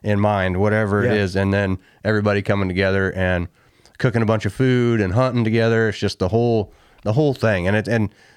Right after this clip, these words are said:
Speaker 1: talking about family and work, now once my kids are getting old enough, it's just gonna be a big family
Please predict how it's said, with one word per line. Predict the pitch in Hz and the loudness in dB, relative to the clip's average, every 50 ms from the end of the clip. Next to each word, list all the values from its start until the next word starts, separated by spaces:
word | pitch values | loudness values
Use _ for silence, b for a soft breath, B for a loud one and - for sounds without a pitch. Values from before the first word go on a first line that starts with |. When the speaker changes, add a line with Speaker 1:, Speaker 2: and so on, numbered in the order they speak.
| b b | b b
Speaker 1:
talking | - 165 156 139 139 127 | 0 0 0 2 0 0
about | 123 113 101 - | 0 0 -2 -2
family | - 123 117 117 117 120 117 110 | -2 0 0 2 2 2 2 2
and | 104 104 110 | 2 2 2
work, | 127 127 123 120 - - b b b b b b b b b b b - - - | 2 0 0 -2 -4 -10 b b b b b b b b b b b -20 -18 -14
now | - 92 90 123 123 120 120 113 | -10 -4 -2 0 2 2 2 2
once | 113 117 120 120 - | 2 2 0 -2 -2
my | - 113 113 107 | 0 -2 -2 0
kids | - - 117 110 104 | 0 -2 -2 0 0
are | 110 | 0
getting | 101 113 104 90 107 | 0 0 -2 0 0
old | 139 160 151 | 0 0 2
enough, | 123 113 104 107 107 - - | 2 0 0 0 -2 -4 -4
it's | - 131 - - | -4 -4 -2 -2
just | 135 120 - | -4 -4 -2
gonna | - 101 95 | -2 -2 -2
be | 87 92 92 | 0 -2 -2
a | 90 | -2
big | 82 95 92 82 | 0 -2 -4 -4
family | - - 104 110 107 104 101 90 87 87 | -4 -2 -2 0 0 0 0 -2 -2 -6